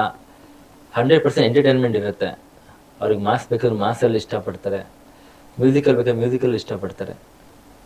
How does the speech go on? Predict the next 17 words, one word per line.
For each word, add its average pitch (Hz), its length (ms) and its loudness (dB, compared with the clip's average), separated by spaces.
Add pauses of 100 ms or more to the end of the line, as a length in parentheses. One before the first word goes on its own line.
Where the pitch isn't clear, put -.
(100)
ಕ್ಲಾಸ್ 117 280 2
ಕ್ಲಾಸಲ್ಲಿ 113 520 -2
ಇಷ್ಟಪಡ್ತಾರೆ. - 520 -6
So - 300 -6
ಕಂಡ್-, 135 300 0
ಆ, 107 480 0
ಏನೂ 139 540 4
ಈ - 20 -4
ಥರ 113 140 2
ವಲ್ಗರಿಟಿ 110 600 2
ಆ 98 60 2
ಥರ 101 140 -6
ಏನಿಲ್ಲ, 101 580 -2 (420)
ಡೀಸೆಂಟಾಗಿ 143 560 2
ನೀಟಾಗಿ 120 520 -4
ಸೂಪರ್ 104 280 -8
ಆಗಿರುತ್ತೆ. - 640 -12